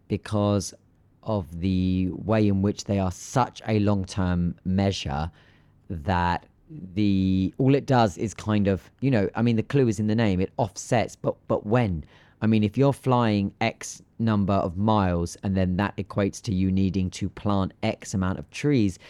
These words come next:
in order to offset the carbon that you have generated by flying, those trees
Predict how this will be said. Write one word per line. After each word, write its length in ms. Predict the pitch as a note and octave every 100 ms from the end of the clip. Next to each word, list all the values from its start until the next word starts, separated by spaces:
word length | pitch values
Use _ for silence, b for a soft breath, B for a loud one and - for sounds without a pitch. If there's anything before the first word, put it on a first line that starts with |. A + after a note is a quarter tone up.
| B B
in 140 | -
order 200 | G#2+ G#2 G2+
to 180 | -
offset 400 | G2+ - A2 G#2
the 80 | -
carbon 680 | G#2 G2+ G2+ F#2 G2+ F#2+ E2+
that 140 | G2 -
you 240 | G2 F#2+
have 220 | F#2+ E2
generated 600 | - G2+ F#2+ F2+ - F#2 D2+ _ _ -
by 140 | G2
flying, 600 | F2+ - C3+ C#3+ F#2+ E2+ B B B -
those 300 | B2+ D3+ D#3+
trees 540 | - D3+ C#3 G#2 E2+